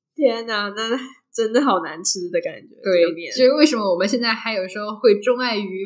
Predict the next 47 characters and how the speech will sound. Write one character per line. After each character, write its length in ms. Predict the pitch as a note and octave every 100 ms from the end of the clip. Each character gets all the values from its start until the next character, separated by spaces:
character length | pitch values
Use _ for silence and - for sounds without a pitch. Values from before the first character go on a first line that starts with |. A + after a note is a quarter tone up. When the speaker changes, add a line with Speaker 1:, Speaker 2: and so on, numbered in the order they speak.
| G#3
Speaker 2:
那 140 | G#3+
些 340 | A3 A3 G#3 A3 - _ _
从 320 | - A#3 G3+
亚 180 | B3+ A#3
洲 220 | G3+ A3
进 200 | A3+ C4+
口 240 | B3 - -
过 100 | -
来 160 | D3 C#3
的 100 | E3
面。 260 | F3 - D#3+ _
Speaker 1:
嗯， 480 | _ G#3+ F#3+ D3+ B3+ _ _
可 100 | C#4
是 60 | E4 G#4 G#4 _
在 160 | E4+
加 280 | E4 D4+ C#4+
拿 20 |
大， 220 | B3 C#4 B3+
就 120 | C#4+
是 60 |
它 200 | C#4 C#4+
也 240 | B3+ G3 F#3
有， 300 | G3+ D#3+ - _ _ _ _ _
就 120 | A3
是 200 | - G#3+
韩 400 | G#3+ F#3+ F3+ F#3
国 240 | F3+ E3+
的 140 | E3 D#3+ D#3+ - - - _ _ _
泡 200 | B3 G#3
面， 120 | G#3 G3 -
可 100 | G3+
是 80 |
它 200 | F3+ G#3+
只 160 | G#3 F3+
有 160 | E3 B2 _
标 420 | F3+ D#3 F3+ G#3
英 240 | F#3 E3+ F#3
文。 240 | D#3 - _ _ _
然 100 | -
后 140 | G#3 G#3+
我 100 | F#3
曾 220 | - F#3
经 160 | G3 G#3
买 260 | F3+ - _
过 160 | D3
那 100 | D3+
些， 180 | - -